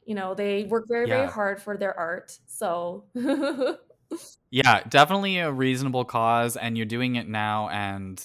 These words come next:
Speaker 2: you're giving back, and you do what you can, and yeah, I, I totally agree.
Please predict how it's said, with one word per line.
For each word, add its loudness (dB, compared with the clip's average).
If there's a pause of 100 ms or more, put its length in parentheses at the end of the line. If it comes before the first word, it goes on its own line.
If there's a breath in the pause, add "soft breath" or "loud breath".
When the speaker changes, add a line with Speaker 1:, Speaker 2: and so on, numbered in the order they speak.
Speaker 2:
you're -2
giving 0
back, -2
and -2
you -4
do 0
what -2
you -6
can, 0
and 0
yeah, 4 (140)
I, -4
I -2
totally -8
agree. -10